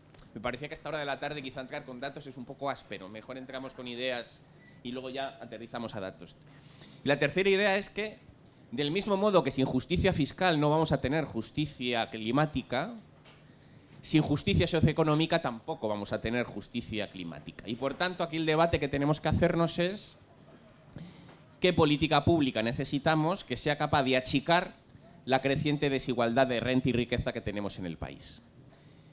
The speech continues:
Porque un último elemento, y con esto ya como que me callo, si queréis abrimos la primera ronda, es, claro, ¿de qué veníamos? ¿De qué veníamos? Venimos de una policrisis, venimos de una acumulación de procesos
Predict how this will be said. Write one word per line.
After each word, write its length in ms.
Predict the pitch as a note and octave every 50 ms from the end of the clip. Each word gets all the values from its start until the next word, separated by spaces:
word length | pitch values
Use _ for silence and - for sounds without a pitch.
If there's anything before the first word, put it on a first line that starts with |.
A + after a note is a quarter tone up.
| - -
Porque 400 | A#2+ A#2+ - C3+ C3+ C3+ - - - - - - -
un 140 | F3 F3 F3+
último 260 | F3+ F3+ F3 E3 E3
elemento, 320 | D#3 D#3 D#3+ E3+ E3+ -
y 60 | C#3+
con 100 | D3 C#3+
esto 220 | D3 - - D#3 D3
ya 320 | C#3 C#3+ D3 C#3+ - - -
como 180 | B2+ B2 A#2+ A#2
que 80 | C3 A#2+
me 100 | A#2+ A2+
callo, 220 | C3+ C#3 C#3 C#3+
si 100 | D3 D3+
queréis 240 | - B2 B2+ C3 C#3
abrimos 320 | A#2+ A#2+ C3 C3+ B2+ A#2+
la 100 | A#2+ A2
primera 280 | - A2+ B2 C3 C#3 C#3+
ronda, 360 | D#3 E3 D#3+ D#3 C#3+ C#3 C3
es, 240 | C#3 D#3 - - - - - - - - - - - - - - - - - - - - - - - - - - - - - - - - - -
claro, 240 | - E3 D#3+ D3 C3+
¿de 100 | C3+ -
qué 100 | G#3+ A3
veníamos? 580 | F#3+ D3+ B2+ A#2 F#2 D#2+ D2+ - - - - - - - - - - - - - -
¿De 120 | C3 B2 -
qué 120 | - E3+
veníamos? 580 | D#3 C#3 A#2 A2 G2 E2+ D#2+ E2 - - - - - - - - - - - - - - - - - - - - -
Venimos 460 | - A2 B2 C3 D#3+ F#3 G#3 G#3+ E3+ -
de 80 | F3
una 160 | F3 F3 D#3+
policrisis, 600 | - C#3 C3 B2+ A#2+ - C3+ C3 B2 - G#2+ F#2+
venimos 300 | G2+ G#2+ B2+ D#3 E3+ E3+
de 80 | E3 E3+
una 100 | D#3+ D#3
acumulación 800 | D3 - D#3 C#3+ C#3+ C#3+ C#3+ C#3+ C3+ - - E3 F#3 G#3 G#3+ F3+
de 80 | C#3+
procesos 800 | - C#3+ C3+ C3+ - - F3 F3+ - - G#3 G#3+ - - - -